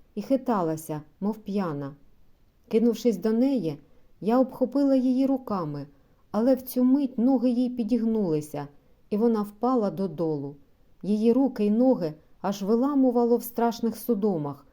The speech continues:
усю її корчило від нестерпного болю.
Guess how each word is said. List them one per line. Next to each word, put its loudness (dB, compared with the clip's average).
усю -2
її 0
корчило 2
від -2
нестерпного 0
болю. 0